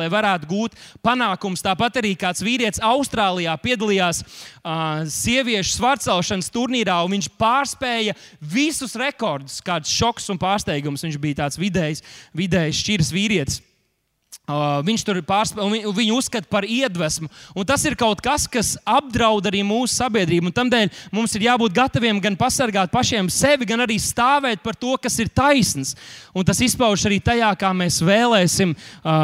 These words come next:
gan saistībā ar Eiropas parlamentu, gan arī mūsu pašu vietējās vēlēšanās. Un tātad, ā, ko es gribu pateikt?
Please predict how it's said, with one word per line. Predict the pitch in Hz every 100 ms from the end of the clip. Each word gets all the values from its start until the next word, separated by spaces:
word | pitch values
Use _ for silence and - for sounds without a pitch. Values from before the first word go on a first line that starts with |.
| 151 156
gan | 190 190 185 208
saistībā | 190 214 202 185 175
ar | 180
Eiropas | 214 202 151
parlamentu, | - 202 202 170 151
gan | 175 165
arī |
mūsu | 160 180 190 -
pašu | - 180 - 190
vietējās | 196 160 147 143 151
vēlēšanās. | 170 196 160 135 147 135 135
Un | 165
tātad, | 165 151 - - - _ _ _ _ _ _ - -
ā, | 143 147 147 151 _ - -
ko | 277 311
es | 214
gribu | 233 190 165
pateikt? | 220 - 135 135